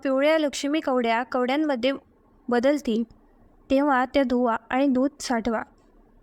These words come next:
तुम्ही ते घराच्या चारही कोपऱ्यात शिंपडा. तुम्हाला ते घराच्या श-, मध्यभागी शिंपडावे लागेल, ज्याला ब्रह्मस्थान म्हणतात. तुम्हाला ते घराच्या मुख्य दरवाजाच्या दोन्ही बाजूंना शिंपडावे लागेल आणि घरातील सर्व सदस्यांच्या डोळ्यात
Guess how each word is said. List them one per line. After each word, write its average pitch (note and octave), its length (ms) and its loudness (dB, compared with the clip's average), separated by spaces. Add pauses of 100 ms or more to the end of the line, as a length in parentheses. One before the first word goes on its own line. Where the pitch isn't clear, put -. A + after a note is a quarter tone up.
तुम्ही D4+ 300 4
ते E4 100 2
घराच्या C#4 420 0
चारही B3+ 400 2 (340)
कोपऱ्यात C4 360 0
शिंपडा. A3+ 400 0 (540)
तुम्हाला B3+ 540 2 (760)
ते D#4 100 4
घराच्या C4+ 460 2
श-, - 80 -8 (120)
मध्यभागी C4+ 640 0
शिंपडावे A#3+ 500 0
लागेल, A3+ 300 -2 (560)
ज्याला B3+ 360 2
ब्रह्मस्थान C4 640 0
म्हणतात. A3 360 -2 (580)
तुम्हाला E4 300 4
ते E4+ 140 0
घराच्या C#4+ 420 0
मुख्य C#4+ 300 -2
दरवाजाच्या B3+ 680 0
दोन्ही A#3+ 340 0
बाजूंना B3+ 420 0
शिंपडावे A3+ 460 -2
लागेल A3+ 300 -2 (300)
आणि B3 260 4
घरातील A#3+ 440 0
सर्व C#4+ 340 0
सदस्यांच्या B3 640 0
डोळ्यात A#3 360 2